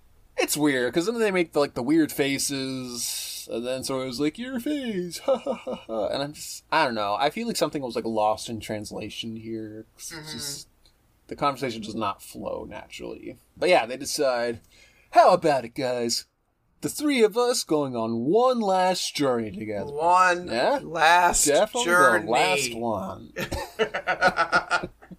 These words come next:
Speaker 1: Although, I guess, to be fair, the three of them together, they, they really do. Besides this, they've only had one other journey in Kingdom
Speaker 2: Mm-hmm.
Speaker 1: Hearts three, so it's not too far-fetched. But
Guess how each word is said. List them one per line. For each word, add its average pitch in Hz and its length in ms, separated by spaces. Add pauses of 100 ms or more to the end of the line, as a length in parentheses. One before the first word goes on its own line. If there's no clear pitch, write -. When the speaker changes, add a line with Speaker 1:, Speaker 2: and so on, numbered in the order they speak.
(240)
Speaker 1:
Although, 190 300
I 165 140
guess, 170 380
to - 220
be 143 180
fair, 104 800 (1080)
the 117 80
three 165 200
of 156 60
them 151 120
together, 117 440
they, 107 200
they 110 200
really 110 220
do. 101 420 (400)
Besides 131 340
this, 117 120
they've 107 180
only 127 180
had 113 160
one 101 240
other 101 240
journey 107 640
in 117 80
Kingdom 117 240
Speaker 2:
Mm-hmm. 131 100
Speaker 1:
Hearts - 220
three, - 420
so 98 640
it's - 160
not 120 240
too 147 460
far-fetched. 127 580
But 123 200